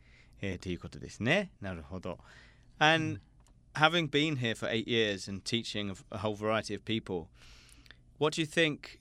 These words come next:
Speaker 1: Japanese people need to take on board to better their English, to improve? What's something that needs to change that more people can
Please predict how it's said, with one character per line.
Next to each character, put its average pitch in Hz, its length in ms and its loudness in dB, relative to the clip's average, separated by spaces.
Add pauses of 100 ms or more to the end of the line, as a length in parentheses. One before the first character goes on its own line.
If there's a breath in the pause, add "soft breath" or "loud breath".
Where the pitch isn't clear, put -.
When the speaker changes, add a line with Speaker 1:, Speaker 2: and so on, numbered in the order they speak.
(380)
Speaker 1:
Japanese 127 340 0
people 120 300 -2
need 110 120 0
to 110 100 -6
take 113 300 0
on 104 120 -2
board 104 460 0 (540 soft breath)
to 113 320 2
better 117 280 4
their 107 180 2
English, 101 380 -4
to 104 100 -4
improve? 101 460 0
What's 127 160 -4
something 151 280 0
that - 120 -6
needs 127 220 -4
to 120 100 -10
change 120 500 0
that - 80 -12
more 120 200 0
people 113 340 -4
can 101 280 -4